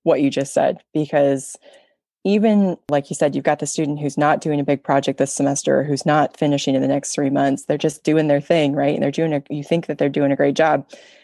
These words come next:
And all of a sudden in a go round, you're like, "Okay, tell us about the progress on your writing goal." And the student's like, "Yeah, I haven't really made any progress in the last two weeks." And you're like, "Whoa, red flag. We're gonna need to follow up on that," <laughs> right?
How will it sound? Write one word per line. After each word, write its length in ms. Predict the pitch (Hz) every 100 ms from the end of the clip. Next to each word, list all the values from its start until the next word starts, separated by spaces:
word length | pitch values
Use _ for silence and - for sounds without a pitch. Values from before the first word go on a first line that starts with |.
| _ -
And 100 | 160
all 80 | 160
of 60 |
a 40 | 160
sudden 300 | - 165 151
in 100 | 139
a 40 |
go 200 | 139 170
round, 480 | 165 139 139 135 -
you're 140 | 143
like, 260 | 139 139 -
"Okay, 220 | - 226
tell 200 | 196 185
us 120 | 180
about 180 | 180 170
the 60 | -
progress 420 | - 165 170 170
on 80 | 160
your 140 | 151
writing 280 | 147 185 185
goal." 300 | 147 139 143
And 100 | 143
the 80 | 143
student's 400 | - 156 151 -
like, 240 | 143 - _ _ _ -
"Yeah, 140 | 392
I 60 | 339
haven't 220 | 302 240
really 320 | 226 214 196
made 200 | 185 170
any 160 | 160 156
progress 480 | 156 147 147 139 -
in 80 | 143
the 60 |
last 300 | 147 143 -
two 100 | -
weeks." 240 | 156 143 -
And 100 | 151
you're 80 | 143
like, 200 | 143 -
"Whoa, 500 | 170 180 170 160 160
red 160 | 160 160
flag. 460 | 160 147 143 143 _ _ _ _ _
We're 160 | 151 143
gonna 200 | 143 139
need 140 | 147
to 60 | 143
follow 380 | - 151 156
up 180 | 160 165
on 140 | 160 156
that," 280 | - 98 - 170
<laughs> 160 | 190 -
right? 280 | 143 147